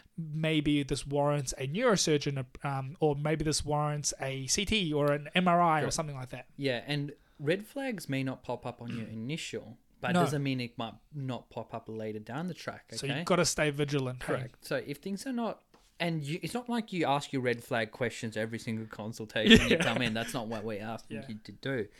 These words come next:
Speaker 1: Yeah.
Speaker 2: Is, um, if you're finding that the trajectory of the treatment course isn't going where it should, like, either they're not getting better or they're getting worse,
Speaker 1: Mm.
Speaker 2: worsening pain is, um,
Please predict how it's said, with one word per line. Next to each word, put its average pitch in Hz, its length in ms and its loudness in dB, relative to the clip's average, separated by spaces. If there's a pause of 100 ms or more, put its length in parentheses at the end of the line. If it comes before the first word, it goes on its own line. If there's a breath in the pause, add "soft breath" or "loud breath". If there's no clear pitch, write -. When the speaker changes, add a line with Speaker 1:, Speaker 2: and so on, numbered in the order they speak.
Speaker 1:
Yeah. 127 200 -12
Speaker 2:
Is, 131 220 2 (760 loud breath)
um, 135 280 4 (220)
if - 360 -4 (160)
you're 214 200 2
finding 151 500 0
that 123 240 0
the 127 80 -4
trajectory 139 880 -4
of 131 220 -2
the 123 320 0
treatment 131 580 -4
course 107 380 -6
isn't 123 220 -6
going 120 340 -2
where 110 180 -2
it 107 140 -6
should, 104 520 -4 (280 soft breath)
like, 117 240 0 (200 soft breath)
either 139 300 2
they're 165 160 2
not 139 320 0
getting 127 480 -2 (420)
better 127 340 -2
or 110 160 2
they're 107 100 -2
getting 123 420 -4
worse, 139 680 0
Speaker 1:
Mm. 135 280 -12
Speaker 2:
worsening 139 520 0
pain 135 320 0
is, 127 320 -6
um, 120 340 -4